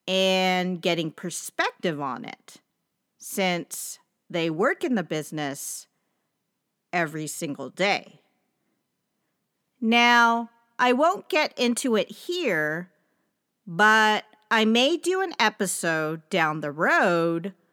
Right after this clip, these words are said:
on how to work with mobile home dealerships and form relationships with them for the long term. So, stay tuned. Getting back to it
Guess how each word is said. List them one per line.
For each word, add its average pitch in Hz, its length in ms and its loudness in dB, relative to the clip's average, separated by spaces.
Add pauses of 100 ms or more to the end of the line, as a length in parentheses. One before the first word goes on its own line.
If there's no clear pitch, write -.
(560)
on 208 240 4
how 220 760 4 (120)
to 208 180 -2
work 277 400 0
with 226 220 0
mobile 180 300 2
home 170 280 -2
dealerships 160 1080 -4 (460)
and 180 240 -4
form 170 380 0
relationships 208 1000 -2
with 311 200 -4 (120)
them 160 480 -2 (600)
for 185 220 -4
the 156 120 -2
long 160 360 0
term. - 420 -12 (880)
So, 185 720 2 (340)
stay 180 400 -2
tuned. - 500 -10 (880)
Getting 285 340 2
back 415 340 2
to 220 300 0
it - 440 -4